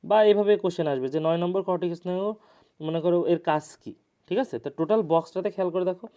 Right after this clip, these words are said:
এই জন্য ক্রমিক সংখ্যা দেয়া আছে, স্নায়ুর নাম দেয়া আছে, উৎস, শাখা, বিস্তার,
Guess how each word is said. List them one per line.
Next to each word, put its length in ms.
এই 80
জন্য 140
ক্রমিক 320
সংখ্যা 280
দেয়া 200
আছে, 260
স্নায়ুর 320
নাম 300
দেয়া 140
আছে, 140
উৎস, 360
শাখা, 440
বিস্তার, 520